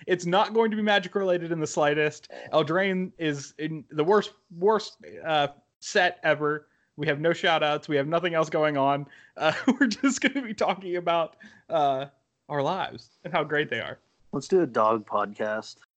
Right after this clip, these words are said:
Speaker 1: We just have our dogs come in and we'll just play with them, and it'll just be A S M R of dogs, like, growling and <laughs> playing with toys and shit like that.
Speaker 2: When I said dog podcast, Fitz skyrocketed. He's
Speaker 1: I love
Speaker 2: down.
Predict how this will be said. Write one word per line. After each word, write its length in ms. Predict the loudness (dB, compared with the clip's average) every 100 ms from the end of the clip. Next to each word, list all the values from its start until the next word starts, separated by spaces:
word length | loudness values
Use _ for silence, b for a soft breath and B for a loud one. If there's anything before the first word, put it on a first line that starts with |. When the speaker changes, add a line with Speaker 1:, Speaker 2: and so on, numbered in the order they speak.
| -2
Speaker 1:
We 200 | 2 4
just 160 | 2 2
have 140 | 2
our 100 | 2
dogs 300 | 4 2 2
come 180 | 0 0
in 100 | 2
and 140 | 0 -4
we'll 100 | -6
just 140 | -4
play 140 | 0 2
with 140 | 2
them, 160 | 2 2
and 100 | 0
it'll 120 | -2
just 180 | -4 0
be 240 | 0 2
A 140 | 2 2
S 140 | 2
M 120 | 2
R 220 | 4 4
of 100 | 4
dogs, 300 | 2 2 0 -2 _ -4
like, 340 | -2 -2 -6 B B -6
growling 580 | 2 4 6 6 4 2
and 240 | -2 -4 b b b
<laughs> 360 | -8 0 2 4
playing 240 | 4 4
with 120 | 2 2
toys 300 | 4 4 0
and 300 | -6 -8 -16 -12 -4
shit 180 | 0 2
like 160 | 2
that. 340 | 2 0 0 _ _ _
Speaker 2:
When 120 | -2 2
I 100 | 0
said 260 | 0 -4
dog 320 | 0 0 0 -2
podcast, 560 | -4 -2 -4 -4 -6 -12
Fitz 240 | -12 -10
skyrocketed. 760 | 0 2 4 2 0 -4 -4 -6 _ _ _
He's 100 | 0 2
Speaker 1:
I 20 |
love 300 | 4 4 2
Speaker 2:
down. 200 | -2 -4